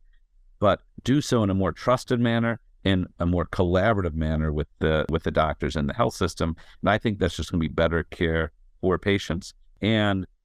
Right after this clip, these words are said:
it speaks to the idea that what if we let the health systems focus, really focus on the really complex stuff that they're so great at, let us come in and partner with them on the lightweight stuff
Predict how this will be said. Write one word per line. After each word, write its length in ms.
it 120
speaks 440
to 100
the 140
idea 640
that 220
what 260
if 180
we 160
let 200
the 60
health 240
systems 440
focus, 540
really 320
focus 540
on 160
the 100
really 460
complex 600
stuff 260
that 120
they're 120
so 200
great 300
at, 180
let 220
us 180
come 200
in 80
and 120
partner 340
with 140
them 260
on 100
the 80
lightweight 420
stuff 340